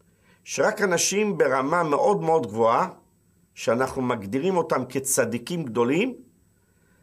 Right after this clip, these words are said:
זוכים לזה בשעת מיתתם, בשעת פטירתם. לאחר שהם הצליחו להגיע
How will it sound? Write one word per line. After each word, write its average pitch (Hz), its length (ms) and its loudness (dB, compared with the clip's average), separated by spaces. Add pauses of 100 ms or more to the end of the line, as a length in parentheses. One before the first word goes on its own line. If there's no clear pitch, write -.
(200)
זוכים 208 580 0
לזה 214 540 4 (160)
בשעת 165 640 0
מיתתם, 135 720 -2
בשעת 135 720 -2
פטירתם. 95 480 -4 (760)
לאחר 165 360 0
שהם 165 220 -4
הצליחו - 460 -6 (880)
להגיע 120 520 0